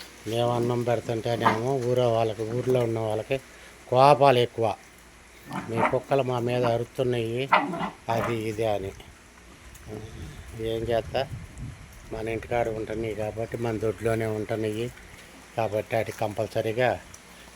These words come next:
ప్రతిరోజు వచ్చి అన్నం పెట్టాల్సిందే. మాకు ఏ పని లేకపోయినా ఇక్కడికి రావాల్సిందే, వాటికి అన్నం పెట్టాల్సిందే, వెళ్ళాల్సిందే.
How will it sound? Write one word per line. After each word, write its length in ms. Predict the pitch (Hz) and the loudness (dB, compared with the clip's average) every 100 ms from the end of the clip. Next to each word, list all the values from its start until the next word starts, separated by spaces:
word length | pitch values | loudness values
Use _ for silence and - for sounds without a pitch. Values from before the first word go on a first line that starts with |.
| - | -4
ప్రతిరోజు 840 | 110 123 113 127 131 147 156 147 | -2 0 2 6 8 8 6 6
వచ్చి 360 | 135 131 - 156 | 4 2 2 2
అన్నం 280 | 120 120 | 2 0
పెట్టాల్సిందే. 800 | 110 104 113 104 95 104 104 101 - 107 | -2 -4 -4 -4 -4 -6 -4 -6 -8 -8
మాకు 260 | 107 95 | -6 -2
ఏ 260 | 110 131 139 | 2 4 4
పని 300 | 139 143 147 | 4 4 4
లేకపోయినా 680 | 139 131 123 135 139 156 175 - - - - | 4 2 2 2 4 2 -2 2 8 8 8
ఇక్కడికి 320 | - 120 110 110 | 4 4 -4 -2
రావాల్సిందే, 840 | 113 120 131 123 127 127 139 156 - | 0 0 0 -2 -2 -2 0 -2 -4
వాటికి 280 | 113 - | -6 -4
అన్నం 240 | 98 110 113 | -6 -6 -6
పెట్టాల్సిందే, 760 | 110 107 110 101 120 113 123 135 - - - - | -6 -6 -6 -6 -6 -4 -4 -6 -10 -20 -16 -8
వెళ్ళాల్సిందే. 800 | 110 113 110 101 107 110 120 | -2 0 -2 -4 -6 -4 -6